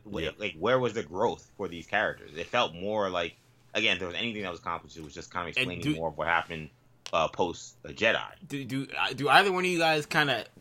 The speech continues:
Speaker 3: ask the question on the Grogu part of this? Um, 'cause we talked about it last week. We were like, "So what's Grogu gonna do?" We, we kinda knew
Speaker 2: Right.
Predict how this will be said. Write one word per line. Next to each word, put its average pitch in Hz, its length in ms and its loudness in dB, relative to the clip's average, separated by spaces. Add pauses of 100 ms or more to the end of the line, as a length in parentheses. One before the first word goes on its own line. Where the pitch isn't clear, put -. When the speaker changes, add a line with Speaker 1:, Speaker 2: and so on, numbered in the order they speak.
(120)
Speaker 3:
ask 123 220 0
the 107 60 -8
question 110 540 0
on 123 200 0
the 117 80 0
Grogu 101 500 -2
part 98 240 0
of 87 120 -8
this? 82 300 -12 (920)
Um, 92 640 0
'cause 123 100 0
we 151 100 0
talked 147 240 10
about 120 180 8
it 104 60 0
last 98 300 4
week. 92 540 -8
We 101 180 -2
were 95 60 0
like, 92 320 0
"So 104 140 -4
what's 117 180 2
Grogu 113 320 0
gonna 101 220 2
do?" 87 260 -6
We, 92 320 -6
we 90 80 -10
kinda 110 300 0
knew 98 320 0
Speaker 2:
Right. 95 140 -4